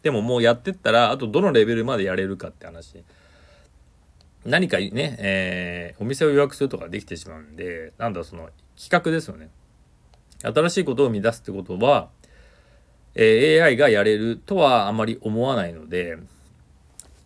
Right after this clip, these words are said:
どういうものを指示するかの部分が、も、もはやプロンプトを打つところが企画であり、その最初のところがどうなるかで、もう、まあ、勝負をしてるわけじゃないんですけど、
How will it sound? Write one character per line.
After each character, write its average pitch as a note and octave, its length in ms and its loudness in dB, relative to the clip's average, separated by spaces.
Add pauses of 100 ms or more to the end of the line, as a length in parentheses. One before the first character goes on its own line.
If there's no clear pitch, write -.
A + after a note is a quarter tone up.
(140)
ど D3+ 260 2
う D#3+ 60 4
い D#3+ 140 2
う D#3+ 60 4
も E3 120 2
の E3+ 100 4
を - 60 6
指 D3 100 2
示 C3+ 240 0
す A#2+ 120 0
る A2 100 -2
か A2+ 120 4
の A2 100 0
部 G#2+ 140 -2
分 A2+ 380 -4
が、 C#3 280 4
も、 G#2 200 -4
も C#3 160 -2
は C3 120 2
や B2 220 4
プ - 140 2
ロ G3+ 100 4
ン G3+ 60 -4
プ - 100 -20
ト A#2+ 140 2
を A#2+ 40 2
打 C#3 60 0
つ - 120 -14
と A#2 100 -6
こ C3+ 100 -2
ろ C#3+ 120 2
が C#3 240 2
企 - 160 -16
画 F2 500 -6
で A2 160 -2
あ G2+ 100 2
り、 G#2 260 -4
そ - 140 -8
の F3 80 -2
最 G3+ 240 2
初 G3+ 140 -2
の G3 80 -2
と F#3+ 120 -2
こ F#3 120 -4
ろ D#3 220 2
が D3 220 0
ど A#2+ 180 -2
う G#2 40 -2
な F#2+ 80 -2
る F#2+ 80 -10
か F#2+ 160 -6
で、 G2+ 160 -4
も F2+ 340 -8
う、 - 540 -20
ま F2 60 -8
あ、 - 20 -14
勝 F4 280 0
負 D3 100 2
を G2+ 80 2
し - 80 -10
て A2+ 80 2
る A2 80 4
わ A#2 80 2
け A#2 80 -2
じ F#2 60 -4
ゃ E2 40 -12
な F#2+ 100 -4
い G#2+ 60 -4
ん F2+ 60 -6
で E2 60 -12
す - 100 -18
け F2 80 -16
ど、 E2 220 -12